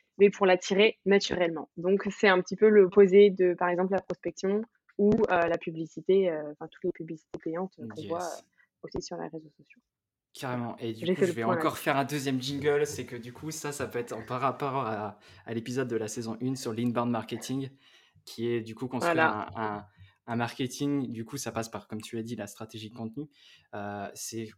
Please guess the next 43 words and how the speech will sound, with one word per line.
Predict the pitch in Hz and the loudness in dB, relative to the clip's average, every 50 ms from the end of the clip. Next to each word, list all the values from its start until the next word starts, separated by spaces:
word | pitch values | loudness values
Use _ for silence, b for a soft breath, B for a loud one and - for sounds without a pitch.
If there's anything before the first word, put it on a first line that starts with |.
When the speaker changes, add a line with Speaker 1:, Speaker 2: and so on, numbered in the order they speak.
| _ _ _ - | _ _ _ -12
Speaker 2:
créer | - - 160 160 | -8 -6 -6 -6
du | 160 151 | -6 -6
contenu | - 135 127 135 151 151 | -8 -8 -8 -8 -8 -8
pour | - 131 107 123 | -8 -8 -6 -6
attirer | 127 - - 143 127 | -8 -8 -8 -10 -10
le | 120 | -8
client | - 127 123 131 147 139 | -8 -6 -6 -6 -6 -6
et | - 123 | -8 -8
pas | 120 127 123 | -8 -8 -8
forcément | - 127 - - 131 127 127 131 | -8 -10 -10 -8 -8 -8 -8 -8
faire | - - 127 113 107 | -8 -8 -8 -8 -6
l'inverse, | 104 113 107 113 127 127 - - - - | -6 -6 -6 -6 -8 -10 -12 -16 -20 -14
c'est-à-dire | - 110 104 123 123 120 - _ _ | -14 -12 -8 -8 -8 -10 -10 _ _
aller | - 110 123 139 135 | -8 -6 -4 -4 -6
vers | 120 131 123 | -4 -6 -6
le | 113 190 | -6 -4
Speaker 1:
Exact. | 180 | -4
Speaker 2:
client | 180 127 127 | -4 -4 -4
en | 120 | -4
mode, | 117 117 117 113 117 | -6 -6 -6 -6 -6
euh, « | 107 107 104 | -8 -8 -10
Viens | - - 165 147 143 143 | -10 -10 -8 -8 -10 -12
consommer, | 139 147 139 - - 131 127 127 131 123 123 | -12 -14 -14 -12 -10 -8 -8 -6 -6 -6 -6
viens, | - 127 127 131 131 123 127 120 113 110 | -6 -6 -6 -6 -6 -6 -8 -8 -8 -10
euh, | 98 92 - | -10 -12 -14
réserver, | 123 131 117 131 123 120 123 131 131 131 131 b b b b b b b b - | -14 -16 -12 -12 -12 -8 -6 -8 -8 -8 _ b b b b b b b b -16
et | 123 | -14
cetera. » | 117 - 123 117 - 117 123 127 | -14 -12 -14 -10 -6 -6 -6 -6
Ça, | 127 - 127 123 | -6 -8 -10 -10
c'est | 123 - 120 107 | -8 -10 -12 -8
dépassé. | 101 117 113 151 143 135 - - 151 156 b b b b b b b 98 98 b b b b b b b - | -8 -8 -6 -6 -8 -8 -8 -10 -10 -12 b b b b b b b -16 -16 b b b b b b b -8
Euh, | 113 110 110 107 - - | -6 -6 -6 -6 -6 -6
ok, | 139 - 170 | -4 -2 -2
Speaker 1:
Ouais. | 156 | -2
Speaker 2:
c'est | - - 123 | -2 -2 -6
une | 113 110 | -6 -6
stratégie | 110 - - 131 123 127 131 131 139 135 | -8 -8 -8 -8 -6 -6 -8 -8 -10 -10
qui | - 127 | -10 -10
est | 117 | -10
sur | - 117 110 | -8 -6 -6
le | 110 | -6
long | 110 123 123 | -4 -6 -6
terme | 123 135 139 156 156 | -6 -6 -8 -8 -10